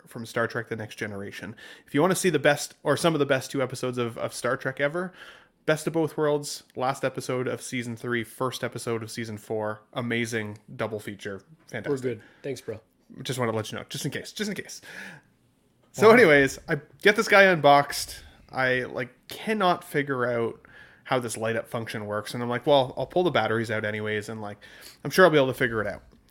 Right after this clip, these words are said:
Speaker 1: No batteries in the box. So I'm like, "Well, that's weird." And then I couldn't figure out how to get the faceplate off for, or, like, for where I would put these batteries in the figure, right? So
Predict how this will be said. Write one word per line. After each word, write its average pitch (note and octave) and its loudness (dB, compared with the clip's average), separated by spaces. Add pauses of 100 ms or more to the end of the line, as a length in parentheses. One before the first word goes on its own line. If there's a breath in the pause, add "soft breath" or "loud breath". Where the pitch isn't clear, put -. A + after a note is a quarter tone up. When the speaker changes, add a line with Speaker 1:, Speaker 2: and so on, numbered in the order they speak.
(180)
Speaker 1:
No G#3 4
batteries C3+ 4
in A#2 -4
the A2 -6
box. G#2+ -8 (920 soft breath)
So E3+ -8
I'm D#3 -2
like, D#3 -4
"Well, E3 -4
that's - -6
weird." G2+ -12 (640 loud breath)
And F#3 -4
then A3+ -4
I A#3+ 2
couldn't C4 -4
figure F#3 -2
out E3+ 2
how D#3+ -6
to D3+ 0
get C#3+ -4
the - -18
faceplate B2+ -4
off - -16 (540 soft breath)
for, - -2
or, C#3+ 0
like, C3 -2
for C#3+ -6
where C#3 4
I C3+ 6
would B2+ -2
put C#3+ -4
these B2 -4
batteries A#2+ 0
in A2+ -6
the G#2+ -8
figure, A#2 -2
right? D3+ -6 (140)
So C#3+ 2